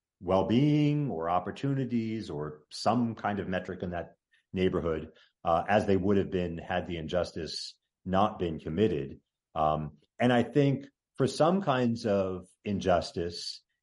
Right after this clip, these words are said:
a simple one-time payment, uh, might be sufficient, right? So, I mean, like, look, if I s-, if I steal something from you, if I steal your T V, uh, then the way to make reparation for that is to just, uh,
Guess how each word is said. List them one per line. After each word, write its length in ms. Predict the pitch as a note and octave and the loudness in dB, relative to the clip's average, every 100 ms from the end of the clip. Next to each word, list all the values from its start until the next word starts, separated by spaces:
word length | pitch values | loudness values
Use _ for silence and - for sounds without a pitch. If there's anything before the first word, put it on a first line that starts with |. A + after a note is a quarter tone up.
| _ _ | _ _
a 260 | G#2+ G#2 F#2+ | 0 2 2
simple 720 | - C#3+ A#2 A2 F#2 F2+ - - | 2 0 2 2 0 -2 -6 -8
one-time 800 | F2+ G#2+ G2+ G2 F#2+ E2+ E2 E2+ | -2 0 0 -2 -2 -4 -8 -10
payment, 540 | - A2 C3 D2 E2+ - - _ _ _ - | -6 -2 0 0 -4 -12 -18 _ _ _ -6
uh, 280 | E2+ E2+ F2+ | -4 -2 -2
might 300 | F#2+ F#2+ F#2 | 0 -2 -4
be 180 | F2 | -6
sufficient, 640 | D#2 F#2 F#2+ F2 C#2+ C#2 - | -4 -4 -2 -2 -4 -10 -6
right? 260 | D#2 E2+ - | -2 -2 -2
So, 140 | G2 | -2
I 80 | F2 | 0
mean, 140 | F2+ | 0
like, 140 | G#2 - | -4 0
look, 260 | C#3 - | 0 0
if 100 | - | -2
I 80 | F#2 | -2
s-, 200 | F#2 - - _ _ - | -4 -6 -18 _ _ -4
if 20 | |
I 80 | G#2+ | -4
steal 360 | - F#2+ G2 | -4 -4 -4
something 380 | - E2 D2+ D#2 | -2 -6 -8 -10
from 220 | E2+ D2 | -8 -8
you, 120 | C#2+ | -8
if 100 | F2+ | -8
I 60 | D#2 | -10
steal 320 | D2+ - F#2 | -12 -6 -6
your 160 | F2 D#2+ | -6 -10
T 260 | - F2+ | -10 -8
V, 380 | D#2 G#2 D2+ E2+ - - - | -4 -4 -6 -12 -18 -20 -6
uh, 300 | E2 D#2+ D#2 | 0 0 0
then 160 | E2 | -4
the 80 | D#2 | -4
way 180 | D2 E2+ | -4 -4
to 80 | D2+ | -4
make 220 | E2 - | -6 -4
reparation 800 | E2+ D#2 D#2+ F#2+ E2 D2 D2 C#2+ | -6 -4 -4 -4 -6 -10 -10 -10
for 80 | D2+ | -6
that 220 | C#2 F#2 | -2 -2
is 140 | C#2+ | -4
to 120 | - D#2+ | -8 -10
just, 320 | - - - | -10 -12 -8
uh, 140 | D#2 | -8